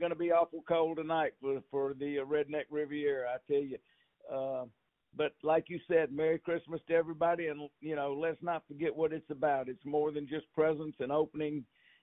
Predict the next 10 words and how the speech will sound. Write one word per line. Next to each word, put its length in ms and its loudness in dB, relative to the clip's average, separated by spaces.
and, 360 0
and 160 -2
that 200 2
kind 180 0
of 140 -4
stuff. 320 4
It's 160 -8
about 340 0
family 520 0
and 300 -6